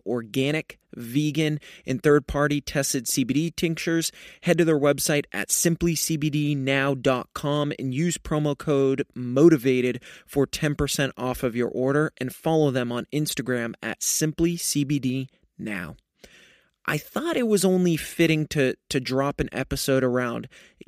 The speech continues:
giving as we near the holidays here in December. I was, I was reading the other week about a, a study, and it was a study specifically on the Amish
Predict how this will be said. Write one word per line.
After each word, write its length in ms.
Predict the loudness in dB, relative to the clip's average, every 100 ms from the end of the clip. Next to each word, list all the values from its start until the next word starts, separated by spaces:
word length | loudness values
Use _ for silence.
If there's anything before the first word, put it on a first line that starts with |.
| -12
giving 440 | 4 6 6 0 -4 -14 -20 -4
as 160 | -2 2
we 100 | 2
near 300 | 2 2 2
the 100 | 0
holidays 680 | -2 0 0 0 -2 -2 -2
here 200 | -2 -4
in 60 |
December. 600 | -4 -2 0 0 -2 -4 -8 -18 -20 -20 -20 2
I 120 | 4
was, 340 | 6 6 2 -4 _
I 60 | 0
was 180 | 2 2
reading 600 | 2 2 4 4 2 0 -4
the 200 | -2 2
other 300 | 4 4 2
week 420 | 0 -2 -6 -14 -4
about 400 | 0 2 2 2
a, 220 | -2 -2 -2
a 100 | -4
study, 680 | -2 -2 2 2 4 2 -4 -4
and 100 | -4
it 60 | -2
was 120 | -4
a 80 | -4
study 540 | -4 0 0 2 0
specifically 960 | -2 -2 -2 0 -2 -2 -4 -4 -4 -4
on 380 | -6 -4 -4 -4
the 220 | -6 -8
Amish 520 | -10 -6 -6 -6 -8